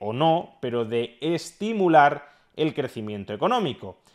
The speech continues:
Y un mayor crecimiento económico, una mayor actividad económica,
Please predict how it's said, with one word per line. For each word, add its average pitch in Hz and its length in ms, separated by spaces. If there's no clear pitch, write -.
Y 135 160
un 180 200
mayor 143 460
crecimiento 113 580
económico, 208 720
una 147 280
mayor 127 460
actividad 107 640
económica, 175 760